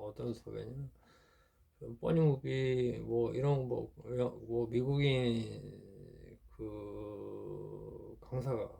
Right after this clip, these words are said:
근데 강사라고 하기도 그렇고, 교수라고 하기도 그렇고, 근데 교수라고 하기에는 좀 뭐, 그렇긴 하지만, 뭐, 어쨌건, 어쨌든, 어쨌든, 뭐, 미국인이 가르치는, 미-,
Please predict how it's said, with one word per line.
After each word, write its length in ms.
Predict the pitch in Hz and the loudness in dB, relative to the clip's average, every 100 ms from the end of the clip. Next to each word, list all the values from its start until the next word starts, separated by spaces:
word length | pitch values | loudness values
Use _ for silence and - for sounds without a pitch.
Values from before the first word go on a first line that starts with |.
| - | -6
근데 280 | 147 185 170 - - | -2 0 -2 -4 -16
강사라고 560 | - - 147 190 220 202 | -4 4 6 10 10 10
하기도 260 | 202 190 185 | 8 8 8
그렇고, 340 | 180 165 147 | 6 4 -2
교수라고 640 | - 143 151 185 180 175 | 0 2 6 8 8 10
하기도 240 | 165 156 143 | 10 10 4
그렇고, 300 | 139 - 139 | 2 -2 0
근데 180 | 143 131 - | 0 0 4
교수라고 540 | 143 160 202 196 185 | 6 6 6 8 10
하기에는 420 | 165 - 156 147 | 8 6 4 4
좀 280 | 139 139 131 | 4 2 0
뭐, 320 | - 117 117 113 | 0 2 2 -4
그렇긴 280 | 123 120 - | -6 -6 -4
하지만, 420 | 139 135 135 127 - - - - - - - - - - - | -2 0 0 -2 -6 -18 -18 -16 -14 -12 -8 -8 -8 -10 -14
뭐, 120 | 107 110 | -6 -4
어쨌건, 460 | - - 107 104 - | -4 -6 -8 -8 -6
어쨌든, 420 | 123 123 160 147 - - | -2 6 8 8 4 -6
어쨌든, 960 | 131 180 175 175 175 170 165 147 - - | -2 0 4 8 8 8 6 4 0 -6
뭐, 180 | - 127 | 0 6
미국인이 480 | 120 160 180 180 156 | 8 10 10 10 10
가르치는, 560 | 113 110 - 131 117 113 | 8 2 -2 -4 -4 -6
미-, 300 | - 120 113 | -4 -4 -4